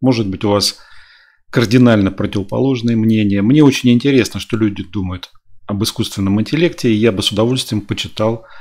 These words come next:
в комментариях мнение моих зрителей.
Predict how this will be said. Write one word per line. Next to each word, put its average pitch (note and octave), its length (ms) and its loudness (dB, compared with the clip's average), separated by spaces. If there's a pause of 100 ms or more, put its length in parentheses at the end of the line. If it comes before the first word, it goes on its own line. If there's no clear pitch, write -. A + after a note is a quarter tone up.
(260)
в - 120 -18
комментариях G2+ 680 0
мнение F#2+ 600 0 (880)
моих G#2+ 240 2
зрителей. G2+ 560 -2